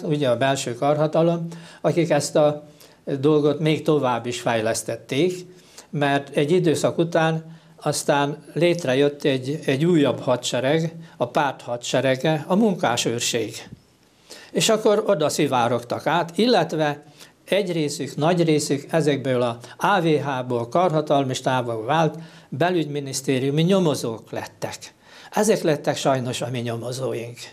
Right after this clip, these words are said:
Történt egy olyan eset is, de még ez ugye a forradalom időszaka alatt volt, hogy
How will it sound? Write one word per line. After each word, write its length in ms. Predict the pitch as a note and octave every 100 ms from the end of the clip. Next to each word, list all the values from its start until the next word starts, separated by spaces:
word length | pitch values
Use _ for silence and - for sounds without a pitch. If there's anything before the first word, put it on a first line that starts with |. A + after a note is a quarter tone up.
| -
Történt 440 | - F3 E3+ D3 D3
egy 160 | C3+
olyan 220 | D#3+ C3 D3+
eset 320 | D#3 D#3 C#3+
is, 340 | C#3+ - - - _ _ _ -
de 140 | C3+ C#3
még 220 | C3+ C3
ez 140 | B2+
ugye 120 | B2+ B2
a 40 |
forradalom 600 | F3 C#3+ C3 C3+ B2+ A#2+ - - -
időszaka 640 | A3 C3+ C#3 D3 C3 B2+ C3+
alatt 260 | C#3+ C3+
volt, 320 | C#3 C3+ C3+
hogy 340 | B2+ B2+ A2+